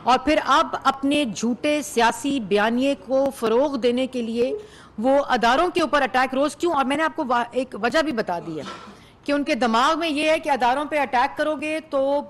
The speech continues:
करप्शन का बयानिया डिस्ट्रैक्ट हो जाएगा, मीडिया जो है वो उस तरफ अटेंशन दे देगा। ये नहीं हो सकता। और ये बैरूनी मुल्क साजिश जो है ये अवाम ने मुस्तरद कर दी है।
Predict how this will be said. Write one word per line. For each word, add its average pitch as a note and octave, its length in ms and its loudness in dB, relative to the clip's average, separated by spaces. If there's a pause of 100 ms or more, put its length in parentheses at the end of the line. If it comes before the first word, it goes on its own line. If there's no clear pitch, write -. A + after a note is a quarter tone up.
(160)
करप्शन D4 380 -2
का D#4+ 140 0
बयानिया C4+ 380 -2
डिस्ट्रैक्ट B3 480 -2
हो G#3+ 80 -2
जाएगा, D#3+ 340 -8 (280)
मीडिया C#4+ 380 0
जो D4+ 140 -4
है D#4 80 0
वो D4+ 120 -6
उस D4+ 160 -8
तरफ D#4+ 220 -2
अटेंशन B3 400 -6
दे G3 120 -6
देगा। D#3+ 280 -10 (300)
ये F4 80 -6
नहीं G#4 160 -4
हो G#4 100 0
सकता। C#4+ 420 -4 (880)
और C4 140 0
ये C#4+ 120 -2
बैरूनी D4 420 0
मुल्क E4 200 -4
साजिश C4+ 380 -2
जो D4 140 -6
है D#4+ 200 0
ये F4 140 -4
अवाम C#4+ 380 -2
ने F4+ 80 -6
मुस्तरद F4 420 -4
कर F4 160 0
दी B3 200 -4
है। E3 140 -8